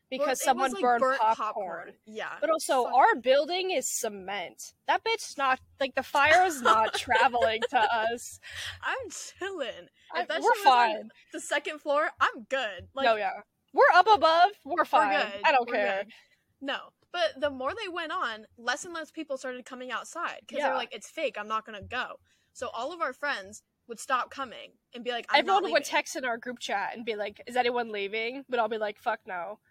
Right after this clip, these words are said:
Speaker 2: Except this one
Speaker 1: Except
Speaker 2: time.
Speaker 1: once.
Speaker 2: Usually,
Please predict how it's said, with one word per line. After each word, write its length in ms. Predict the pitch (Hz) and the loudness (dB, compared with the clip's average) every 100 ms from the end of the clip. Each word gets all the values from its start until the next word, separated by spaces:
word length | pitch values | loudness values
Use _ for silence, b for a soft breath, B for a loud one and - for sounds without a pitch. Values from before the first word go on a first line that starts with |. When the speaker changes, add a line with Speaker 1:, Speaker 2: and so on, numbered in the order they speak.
| _ _ _ _ - | _ _ _ _ -6
Speaker 2:
Except 380 | 269 - 302 - | -2 2 0 0
this 180 | 294 | -2
one 360 | 277 226 220 240 | -2 -2 0 2
Speaker 1:
Except 180 | 285 - | 0 -4
Speaker 2:
time. 500 | 294 269 220 175 185 _ _ | -2 0 0 -4 -12 _ _
Speaker 1:
once. 560 | 220 220 233 262 254 160 | -18 -10 -4 -2 -2 -4
Speaker 2:
Usually, 720 | 214 262 494 392 320 226 226 | -2 2 4 4 0 0 -4